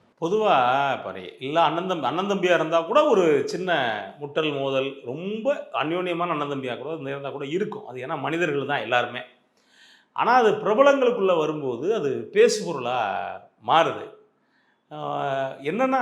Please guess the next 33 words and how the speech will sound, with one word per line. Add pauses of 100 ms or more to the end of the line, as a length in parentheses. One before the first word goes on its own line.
இவங்களுக்குள்ள
பயணிச்சதே,
ஒரு
அண்ணன்
தம்பி
ஒரு
துறையில
பயணிச்சது
ரொம்ப
பெரிய
விஷயம்.
ஒண்ணா
கூட்டா,
ஒரு
பக்கம் (380)
தேவா
சகோதரர்கள்
கவனிச்சு
பாருங்களேன்,
இப்போ
வரைக்கும்
ஒண்ணா
பயணிப்பாங்க. (1200)
இதே
மாதிரி
ராஜா
சாரு, (220)
பாஸ்கரு, (200)
இன்னொரு
பக்கம்
கங்கை,
கங்கை
அமரன்,